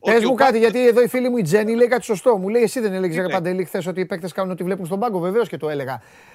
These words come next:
Speaker 1: Ο πάγκος του παοκ χθες πώς ήταν
Speaker 2: Ισχύει
Speaker 1: όμως;
Speaker 2: αυτό. Όχι,
Speaker 1: Έλα.
Speaker 2: πάντα έτσι είναι. Ο πάγκος του παοκ έτσι είναι.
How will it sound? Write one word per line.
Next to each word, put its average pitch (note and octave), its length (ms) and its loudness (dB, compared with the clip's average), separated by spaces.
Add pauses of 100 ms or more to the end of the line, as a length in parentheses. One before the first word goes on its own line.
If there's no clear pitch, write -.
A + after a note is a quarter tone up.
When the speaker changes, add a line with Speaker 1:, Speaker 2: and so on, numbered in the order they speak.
Speaker 1:
Ο F3+ 120 -4
πάγκος A#3 300 0
του G3+ 100 -10
παοκ B3+ 240 0
χθες C4 220 -4
πώς B3 180 -2
ήταν G#3 220 -2
Speaker 2:
Ισχύει F3+ 120 -6
Speaker 1:
όμως; F3 120 -2
Speaker 2:
αυτό. - 140 -10 (380)
Όχι, C4 160 -2
Speaker 1:
Έλα. C4 240 -2
Speaker 2:
πάντα A#3 240 -4
έτσι A#3 280 -8
είναι. D3 80 -12
Ο C#3 60 -10
πάγκος G#3 380 -4
του C#3+ 100 -20
παοκ C4 280 -4
έτσι A#3+ 260 -10
είναι. G2+ 200 -20